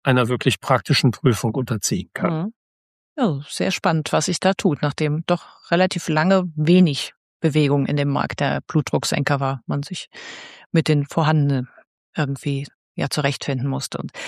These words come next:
Speaker 2: was aber noch genauso wichtig wäre, das ist jetzt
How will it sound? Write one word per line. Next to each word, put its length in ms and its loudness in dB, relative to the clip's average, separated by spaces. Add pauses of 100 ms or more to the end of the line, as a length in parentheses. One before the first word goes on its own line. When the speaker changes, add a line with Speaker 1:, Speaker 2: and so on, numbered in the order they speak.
(180)
Speaker 2:
was 160 4
aber 100 4
noch 240 2
genauso 480 2
wichtig 480 -2
wäre, 400 0
das 220 -8
ist 200 -6
jetzt 300 -8